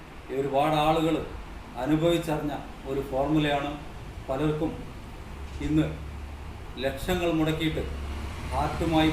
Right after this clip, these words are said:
ബന്ധപ്പെട്ട് ലക്ഷങ്ങൾ മുടക്കി രോഗം മാറാതെ കഷ്ടപ്പെടുന്ന ആളുകൾ ഇന്നും ജീവിതകാലം മുഴുവനും മരുന്നിന് അഡിക്റ്റായിട്ട് കഴിയുന്നവർ പലരുമുണ്ട്. ഇവർക്കെല്ലാം ഈ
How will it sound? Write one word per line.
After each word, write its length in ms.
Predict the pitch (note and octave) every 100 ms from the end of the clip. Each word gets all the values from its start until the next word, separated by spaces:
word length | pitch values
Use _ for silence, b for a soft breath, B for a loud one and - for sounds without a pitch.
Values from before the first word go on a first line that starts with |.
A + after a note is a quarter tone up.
| D3+
ബന്ധപ്പെട്ട് 360 | D3+ D#3 D#3 D#3 C#3+
ലക്ഷങ്ങൾ 360 | - E3 D#3+ D3+
മുടക്കി 320 | D3 D3 - - - - - - - - - C3+
രോഗം 320 | D3 D#3 D3+ - - - - B2+
മാറാതെ 520 | C3+ D#3+ E3 D#3+ D#3 C#3+
കഷ്ടപ്പെടുന്ന 500 | C#3+ D3+ D3+ D3 D3 C3+
ആളുകൾ 260 | C#3 C3+ B2 - - - - - - - B2+
ഇന്നും 220 | C#3+ D3 A#2 - - - - - - - - - -
ജീവിതകാലം 540 | C#3+ D#3 D#3+ D3+ D3 D3
മുഴുവനും 340 | C#3+ D3+ D3 C3
മരുന്നിന് 380 | C3+ D3+ D#3+ D3
അഡിക്റ്റായിട്ട് 540 | C#3 D3 D#3+ D3 C#3 C#3+
കഴിയുന്നവർ 460 | C3+ C3 C#3+ C#3 C#3 -
പലരുമുണ്ട്. 480 | C#3 D3+ C#3+ C3+ D3+ - - - - - -
ഇവർക്കെല്ലാം 500 | C3 D3 - D3 D#3 - - - -
ഈ 40 | C#3+